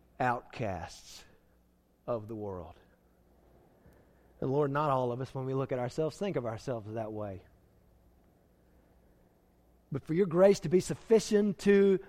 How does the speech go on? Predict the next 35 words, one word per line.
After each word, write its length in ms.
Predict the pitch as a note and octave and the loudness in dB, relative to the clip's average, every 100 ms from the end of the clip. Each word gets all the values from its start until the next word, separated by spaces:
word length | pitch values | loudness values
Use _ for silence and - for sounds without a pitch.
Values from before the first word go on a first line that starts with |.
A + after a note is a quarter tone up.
| - | -4
the 100 | D#3 | 0
most 280 | F3 E3 | 0 0
vile, 720 | E3+ C3 E3 E3 C#3 F#2+ F#2 - _ _ _ _ _ _ _ _ _ _ _ _ _ _ _ _ - | -4 0 4 4 4 0 -6 -14 _ _ _ _ _ _ _ _ _ _ _ _ _ _ _ _ -8
then 120 | D3 D#3 | -2 2
we 120 | E3+ | 4
ultimately 420 | G3 F3 F3 E3 | 4 4 0 0
know 200 | D#3+ D#3+ | 0 0
that 140 | D3+ | 0
your 180 | C3+ D3 | -4 -6
grace 500 | B2 C3 C#3 C3 - | -6 -4 -2 -2 -6
must 260 | C3+ B2+ - | -8 -8 -6
be 140 | C3 | -6
sufficient 600 | A#2 A#2+ - A#2 - G#2+ | -6 -10 -8 -8 -10 -14
for 240 | A2 A#2 - | -8 -8 -6
each 380 | C3+ B2 - - | -6 -6 -10 -14
and 120 | A#2+ | -10
every 220 | A#2+ A#2 B2+ | -8 -6 -8
one 260 | A2+ G2+ | -8 -10
who 140 | G#2+ A2+ | -10 -10
is 120 | G#2+ | -8
along 560 | G#2+ A#2 B2 B2 B2 A#2 _ | -6 -4 -4 -4 -10 -14 _
that 340 | A2+ G2+ G2+ - | -6 -6 -8 -12
perspective. 560 | G2 - F2+ - C2+ - - - - - - - - _ _ _ - - - - - - _ | -14 -10 -12 -12 -18 -16 -16 -16 -20 -20 -20 -20 -20 _ _ _ -18 -14 -14 -14 -16 -18 _
And 100 | B2+ | -8
so, 120 | - | -6
Father, 320 | B2+ C3+ C#3 C3+ | -2 0 0 0
I 100 | C#3+ | -2
pray 220 | D#3 C#3 | 0 -2
that 140 | C3 | -2
as 80 | B2 | -6
we 100 | B2 | -6
gather 320 | A#2 C#3 D#3 | 0 0 0
here 360 | C3+ C#3+ C#3+ C3+ | -2 -2 -4 -4
this 220 | C3 B2+ | -6 -6
morning, 340 | B2 G#2+ F2+ | -8 -12 -12